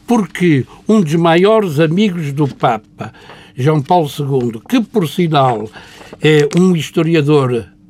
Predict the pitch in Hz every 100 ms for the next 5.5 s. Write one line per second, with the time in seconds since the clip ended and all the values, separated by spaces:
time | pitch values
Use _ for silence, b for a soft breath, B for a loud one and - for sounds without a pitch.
0 | B B B B - 135 131 139 160 170
1 | 190 160 - 156 131 - 151 139 127 120
2 | - 190 135 - 139 - 123 113 127 170
3 | B B B - - 147 139 143 135 B
4 | - 156 151 156 135 131 135 120 123 107
5 | 98 85 110 127 185